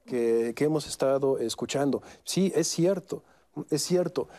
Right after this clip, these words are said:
s-, hay un rechazo, y por muchos años, por décadas incluso,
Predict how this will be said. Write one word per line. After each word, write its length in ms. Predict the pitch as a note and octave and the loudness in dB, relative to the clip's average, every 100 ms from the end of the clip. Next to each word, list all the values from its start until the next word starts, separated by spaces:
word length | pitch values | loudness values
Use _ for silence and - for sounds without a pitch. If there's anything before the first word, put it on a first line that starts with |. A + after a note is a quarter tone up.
| - | -16
s-, 180 | - - | -10 -6
hay 180 | - D#3 | -2 0
un 100 | F3+ | 2
rechazo, 760 | - B2+ - E3+ F#3 - D3+ F3+ - _ _ D3 D3 | 0 -2 -2 -2 0 0 0 0 -10 _ _ -4 0
y 160 | C3+ | 0
por 220 | B2 C3+ C#3 | 2 0 2
muchos 440 | G3 D4 F#3+ - | 2 2 -2 -2
años, 300 | C#3+ B2+ A#2+ | 0 0 -2
por 240 | - C3 | -2 -2
décadas 560 | C3+ A#3+ - C3+ A#2 - | 2 0 0 0 0 -4
incluso, 500 | A2 B2+ C3 A#2+ - | -6 0 0 -2 -10